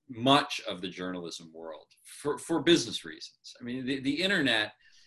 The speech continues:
has all but destroyed, um, the, um, uh, the m-, many newspapers in the country. Uh, you know, here we are in Dallas. You know, the Dallas Morning News, the,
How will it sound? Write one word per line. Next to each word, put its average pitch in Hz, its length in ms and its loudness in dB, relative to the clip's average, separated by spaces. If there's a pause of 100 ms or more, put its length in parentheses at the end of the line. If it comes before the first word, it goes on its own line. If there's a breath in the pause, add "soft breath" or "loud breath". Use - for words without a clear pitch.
(140 soft breath)
has 120 160 0
all 131 300 4
but 117 240 -2
destroyed, 95 800 -6 (580)
um, 95 640 -4
the, 92 560 -4
um, 82 460 -8 (920)
uh, 113 200 -2
the 117 260 -6
m-, 127 340 -4
many 135 260 6
newspapers 92 680 -4
in 82 80 -16
the 82 80 -14
country. 82 440 -12
Uh, 98 200 -12
you 107 100 -10
know, 87 300 -6
here 92 200 -2
we 107 140 4
are 98 140 2
in 92 80 -4
Dallas. 90 500 0 (320 loud breath)
You - 80 -8
know, 98 80 -2
the 101 80 -2
Dallas 127 400 6
Morning 110 300 -4
News, 101 420 -2
the, 87 300 -4